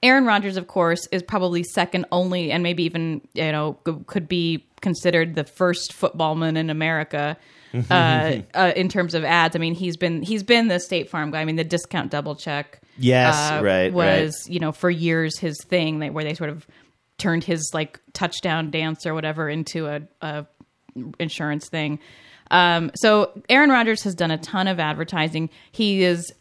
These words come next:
Speaker 1: probably as good as Peyton Manning or, or, you know, and he has a lot of <laughs> advertising left in him. And he's also in his bug-eyed way, kind of
Speaker 2: <laughs>
Speaker 1: handsome.
Speaker 2: He is. He's, like, he's kind of a strange-looking guy, but he's,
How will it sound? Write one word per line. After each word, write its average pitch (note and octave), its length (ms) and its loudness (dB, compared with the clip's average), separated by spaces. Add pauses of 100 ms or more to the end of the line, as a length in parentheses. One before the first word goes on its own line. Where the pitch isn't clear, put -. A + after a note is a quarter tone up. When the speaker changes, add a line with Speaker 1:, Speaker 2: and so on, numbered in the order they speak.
(260)
Speaker 1:
probably F#3 800 2 (400)
as F#3+ 220 4
good F3+ 240 4
as E3+ 180 2
Peyton D3 360 -2
Manning D#3+ 380 -2
or, D#3 340 -2
or, D#3 220 -2
you D#3 160 -2
know, F#3 120 -2
and F#3 120 2
he G3 100 0
has G3 180 2
a F3 60 6
lot F3 300 4
of F3+ 100 4
<laughs> D#3+ 100 4
advertising F#3+ 640 0
left F3 280 -2
in F3 100 -2
him. D#3 80 -2
And E3+ 100 0
he's E3+ 100 -4
also F3 400 2 (400)
in F#4+ 100 -2
his C#4+ 160 2
bug-eyed G3+ 500 4
way, E3+ 260 4
kind E3+ 240 0
of D#3+ 60 4
Speaker 2:
<laughs> - 40 -2
Speaker 1:
handsome. F#3+ 640 6
Speaker 2:
He F#3+ 160 6
is. E3 180 6
He's, D3+ 160 2
like, D#3+ 160 4
he's D#3 120 2 (120)
kind D#3+ 140 0
of D3 60 0
a B2+ 40 2
strange-looking B2 560 -2
guy, A2 180 4
but A#2 120 0
he's, B2+ 120 0